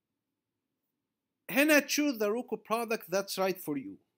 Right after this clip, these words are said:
طيب، إزاي ده؟ في أول حاجة هنا اسمها الستريمينج ستيك والستريمينج بلايرز والروكو تي فيز. أنا هشوف هنا ال تي فيز الأول. دول بيبقوا عبارة عن إيه؟ ده بيبقى عبارة عن تلفزيون،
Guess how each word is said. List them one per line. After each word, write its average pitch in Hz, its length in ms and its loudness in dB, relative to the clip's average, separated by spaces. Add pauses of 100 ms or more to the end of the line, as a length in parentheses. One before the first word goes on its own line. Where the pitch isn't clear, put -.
(120)
طيب، 135 220 -6 (960)
إزاي 190 340 2
ده؟ 147 260 -6 (140)
في 269 180 -4
أول 254 200 0
حاجة 226 240 -6
هنا 233 60 -4
اسمها 208 500 -4 (140)
الستريمينج 165 720 -4
ستيك - 300 -8 (480)
والستريمينج 220 760 -6
بلايرز 262 520 -6 (100)
والروكو 208 640 -4 (180)
تي 156 100 -12
فيز. 120 380 -18 (400)
أنا 240 120 -6
هشوف 254 320 -4
هنا 254 220 0
ال 175 140 -8
تي 175 100 -10
فيز 226 220 -8
الأول. 240 400 -2 (1200)
دول 285 180 0
بيبقوا 226 300 0
عبارة 233 260 2
عن 196 160 -2
إيه؟ 190 100 2
ده 220 140 4
بيبقى 220 400 0
عبارة 233 380 6
عن 226 480 4 (540)
تلفزيون، 190 840 6